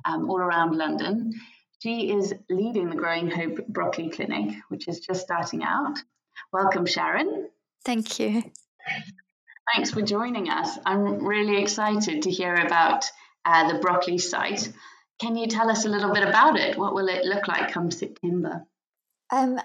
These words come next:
Speaker 2: I'm very excited about it too. Um, I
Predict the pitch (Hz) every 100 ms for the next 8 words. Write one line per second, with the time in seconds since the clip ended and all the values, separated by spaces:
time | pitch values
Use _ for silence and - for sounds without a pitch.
0 | - 247 330 320 202 180 - 190 190 190
1 | 196 208 202 202 - 262 277 214 - -
2 | 220 208 202 202 202 196 - _ _ -
3 | 214 214 208 208 202